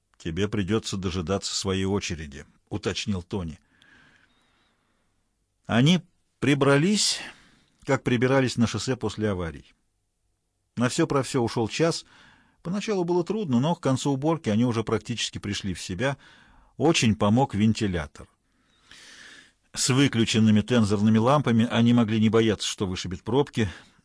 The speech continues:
Керт больше не заикался о том, что дверь в кладовую надобно закрыть. Как понял Сэнди, уже пришёл к выводу, что подобная попытка блокировать вредоносные микроорганизмы обречена на провал. Вентилятор не избавил их от запаха капусты и перечной мяты,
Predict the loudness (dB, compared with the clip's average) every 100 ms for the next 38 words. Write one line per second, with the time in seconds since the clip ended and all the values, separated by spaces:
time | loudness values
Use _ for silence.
0 | _ _ _ _ 0 0 0 -4 -2 0
1 | 2 2 2 0 2 2 2 2 2 2
2 | 0 -2 -2 0 0 0 -2 2 2 2
3 | 2 2 0 -2 -2 -4 -6 -8 -14 _
4 | _ _ _ _ _ -4 -4 -4 0 2
5 | 2 0 -2 -2 -2 -2 -4 -4 -2 0
6 | -2 -4 -2 -2 -2 -2 -2 -2 -4 -6
7 | -4 -2 -2 0 0 2 0 -2 -6 -6
8 | -2 0 0 -2 -2 -2 -4 -4 0 0
9 | 0 0 0 0 -2 -2 -2 -2 -2 -4
10 | -6 -6 -6 -6 -2 -2 -2 -4 -6 -8
11 | -14 _ _ _ _ _ _ _ _ _
12 | _ _ _ _ -2 0 2 4 4 4
13 | 4 4 4 2 4 2 0 0 0 -2
14 | -6 -6 -4 -4 -6 -4 -2 -2 -2 0
15 | 0 0 -2 -6